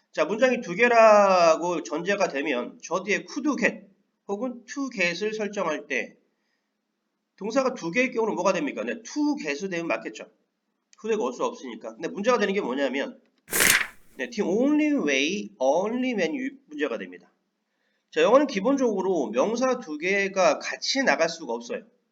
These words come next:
뭔가 문법적 요인도 있겠지만, 즉 해석, 해석상을 보게 되면 꿀이 고대부터 사용되어져 왔는데, 왜냐하면 그것이 유일한 방법이었으니까. 어떤 방식? 초창기 인간들이 설탕을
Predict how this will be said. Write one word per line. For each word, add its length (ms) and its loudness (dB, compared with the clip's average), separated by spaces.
뭔가 140 -10
문법적 360 -8
요인도 240 -2
있겠지만, 480 -12
즉 140 -8
해석, 240 -6
해석상을 420 0
보게 180 -2
되면 460 -2
꿀이 400 0
고대부터 720 -2
사용되어져 600 -2
왔는데, 220 0
왜냐하면 380 0
그것이 320 -4
유일한 460 0
방법이었으니까. 1300 -2
어떤 280 -2
방식? 360 2
초창기 560 2
인간들이 680 -2
설탕을 640 -2